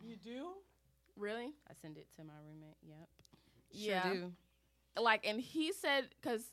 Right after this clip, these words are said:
Speaker 2: okay, um, I don't know that he was getting scammed or anything like that, but, I mean, I think he ended up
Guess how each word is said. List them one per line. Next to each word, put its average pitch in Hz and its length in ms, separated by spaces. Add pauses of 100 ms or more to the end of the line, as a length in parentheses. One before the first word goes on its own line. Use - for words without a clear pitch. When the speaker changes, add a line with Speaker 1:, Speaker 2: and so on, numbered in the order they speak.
(120)
Speaker 2:
okay, 196 320
um, 180 500
I 202 120
don't 247 100
know 233 100
that 196 120
he 240 120
was 190 120
getting 175 180
scammed 185 280
or 196 40
anything 208 220
like 180 240
that, 196 260
but, 185 140
I 185 80
mean, 180 180
I 175 60
think 415 200
he 427 80
ended 294 160
up 233 200